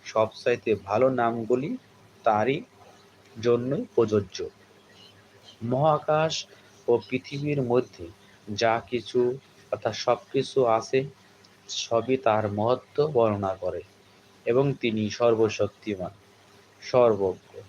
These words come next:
এটা কোরআনের একটা আয়াতের অংশ। সম্মানিত ভাই ও বোনেরা, এখন আমি সাত নং সূরা একশো আশি নং আয়াতটি একটি কথা বলবো।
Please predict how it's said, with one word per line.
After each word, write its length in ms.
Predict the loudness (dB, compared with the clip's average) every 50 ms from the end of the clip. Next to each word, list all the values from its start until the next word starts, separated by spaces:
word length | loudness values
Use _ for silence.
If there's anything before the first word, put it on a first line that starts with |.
| -20 -20 -20 -14 -6
এটা 140 | -6 -6 -2
কোরআনের 460 | -2 0 2 2 2 2 2 0 -2
একটা 560 | -2 -6 -10 _ _ -20 -16 -6 -4 -2 0
আয়াতের 400 | 0 2 2 0 2 2 2 2
অংশ। 340 | 2 0 -4 -10 -12 -10 -12 -12 -12 _ _ -20 -20 _ _ _ _ _ -20 _ -20 _ _ _ _ -12
সম্মানিত 520 | -4 -2 -2 0 0 0 -2 -2 0 0
ভাই 340 | -2 0 0 0 0 2 2
ও 80 | 0 0
বোনেরা, 400 | 0 -2 -2 0 0 -2 -2 -4 -6 -12 -12 -12 -10 -12 -14 -18 -14 _
এখন 200 | -4 -2 -2 0
আমি 140 | 0 -2 -2
সাত 340 | -4 -2 -2 -2 -2 -2 -2
নং 140 | -4 -2 -4
সূরা 420 | -4 -4 -2 0 2 2 0 0 -4
একশো 320 | -8 -10 -10 -8 -4 -2 -2
আশি 240 | -2 -2 -4 -6
নং 180 | -4 -4 -6 -6
আয়াতটি 340 | -8 -8 -10 -12 _ -16 -16
একটি 260 | -16 _ -12 -12 -10 -8
কথা 240 | -10 -10 -8 -8 -6
বলবো। 360 | -6 -6 -6 -6 -10 -12